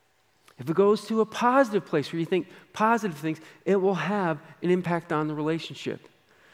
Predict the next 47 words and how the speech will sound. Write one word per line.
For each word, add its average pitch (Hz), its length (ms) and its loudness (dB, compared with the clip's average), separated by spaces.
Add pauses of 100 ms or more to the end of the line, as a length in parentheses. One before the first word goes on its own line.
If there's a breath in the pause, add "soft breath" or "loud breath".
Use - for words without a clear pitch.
(680 soft breath)
I've 151 120 2
had 175 200 4
a 170 40 2
lot 156 220 4
of 160 60 -2
conversations 156 1000 -4 (1700 soft breath)
with 143 180 -2
couples 165 440 0
who 143 160 -2
are 139 80 2
at 127 60 0
a 120 40 2
place 165 480 0
where 131 180 0
they 127 100 -2
think, 156 320 -4 (340)
"I 135 140 -6
don't 147 200 -6
know 151 260 0
if 123 60 -10 (400)
we 135 100 -6
can 135 80 -4
keep 123 240 -4
going. 170 340 0
We 135 120 -2
want 139 160 0
to 131 40 -4
get 127 120 -6
some 127 160 -10
help. 170 420 -6
What, 151 80 -6
what 151 100 -4
do 151 60 -4
we 139 140 -4
do?" 139 420 -2 (680 loud breath)
And 147 140 2
I 147 120 4
made 226 200 2
a 190 40 4
list. 160 440 2
I 156 60 -2
made 185 200 2
a 185 40 4
list 160 520 0 (1300 soft breath)
of 151 260 0
things 190 360 0
that, 151 100 -8